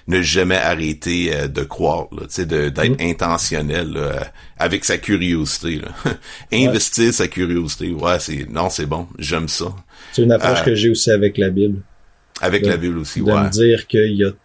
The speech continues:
Speaker 2: toujours quelque chose là-dedans que je connais pas, quelque chose que j'ai à apprendre.
Speaker 1: Hmm.
Speaker 2: Euh, ouais.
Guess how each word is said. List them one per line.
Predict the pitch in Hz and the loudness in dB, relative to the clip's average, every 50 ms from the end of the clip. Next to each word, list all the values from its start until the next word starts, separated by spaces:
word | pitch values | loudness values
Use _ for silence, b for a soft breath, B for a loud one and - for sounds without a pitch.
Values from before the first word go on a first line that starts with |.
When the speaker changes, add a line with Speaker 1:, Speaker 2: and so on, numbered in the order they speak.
| _ _ _ | _ _ _
Speaker 2:
toujours | - 135 127 117 110 120 123 120 113 - | 2 2 4 4 4 4 4 4 2 2
quelque | - - 113 101 - | 2 2 2 2 2
chose | - - 113 113 110 110 113 107 104 101 | 2 4 6 6 6 4 2 0 0 2
là-dedans | 104 101 101 98 92 92 95 95 107 101 104 101 104 101 - - | 4 4 4 4 4 0 0 0 2 2 2 0 -2 -4 -6 -4
que | - 104 92 | -2 -2 -2
je | - - - - | -2 -4 -10 -4
connais | - - 110 107 104 98 90 | -2 0 2 2 2 0 0
pas, | - - 101 98 98 98 98 98 - | 0 0 2 2 2 0 -2 -6 -8
quelque | - 101 98 - | -10 -10 -8 -4
chose | - 101 95 - | -2 -2 -2 -2
que | - 95 92 | -2 -4 -2
j'ai | 92 95 92 | 0 0 -2
à | 90 90 | -2 -4
apprendre. | 87 - - - 90 90 90 92 95 95 - _ _ _ _ - - - - | -8 -10 -8 -8 -6 -6 -6 -6 -8 -10 -12 _ _ _ _ -20 -20 -12 -6
Speaker 1:
Hmm. | - 98 87 78 71 69 - _ - - - _ _ _ _ _ _ - - | -4 -2 -2 -2 -4 -8 -14 _ -20 -20 -20 _ _ _ _ _ _ -14 -12
Speaker 2:
Euh, | 113 113 117 113 87 - - 107 | -12 -10 -12 -14 -14 -12 -10 -8
ouais. | 98 95 | -8 -8